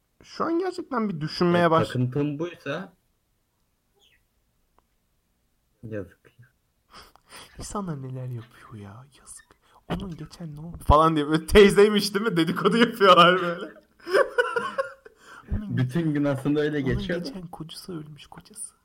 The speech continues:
Speaker 1: Şey, ee,
Speaker 2: Ne diyorsun ya?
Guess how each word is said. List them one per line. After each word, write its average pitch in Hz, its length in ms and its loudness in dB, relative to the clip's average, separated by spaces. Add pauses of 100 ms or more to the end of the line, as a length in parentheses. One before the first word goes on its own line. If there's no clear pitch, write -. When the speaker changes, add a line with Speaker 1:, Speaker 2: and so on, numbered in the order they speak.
(640)
Speaker 1:
Şey, - 200 -16 (420)
ee, 131 60 -14 (600)
Speaker 2:
Ne 220 80 -4
diyorsun 247 360 -4
ya? 233 180 -4